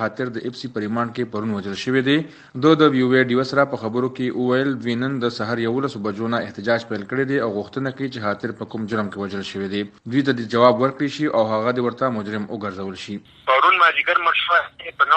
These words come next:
Speaker 2: بجې باندې بیګا شپې موږ ته وله کړی دی. موږ احتجاج تورخم دوه ټکوله باندې په روډ باندې. لاره بنده، بیخي هر څه بند دي. سیاسي قیدین هم ټول شته، ایم پی ایم کې شته، کمانډنټ هم شته. خلکو صرف او صرف دا یې مطالبه ده چې آیا چې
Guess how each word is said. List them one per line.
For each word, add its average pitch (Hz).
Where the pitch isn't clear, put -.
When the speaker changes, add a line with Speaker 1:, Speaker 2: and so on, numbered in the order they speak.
Speaker 2:
بجې 139
باندې 139
بیګا 127
شپې 135
موږ 143
ته 113
وله 101
کړی 98
دی. 92
موږ 175
احتجاج 151
تورخم 147
دوه 135
ټکوله 143
باندې 135
په 113
روډ 120
باندې. 101
لاره 147
بنده، 160
بیخي 131
هر 139
څه 135
بند 143
دي. 139
سیاسي -
قیدین 131
هم 147
ټول 135
شته، 131
ایم 117
پی 123
ایم 139
کې 131
شته، 131
کمانډنټ 117
هم 139
شته. 131
خلکو 151
صرف 180
او 151
صرف 147
دا 131
یې 147
مطالبه 127
ده 117
چې -
آیا 151
چې -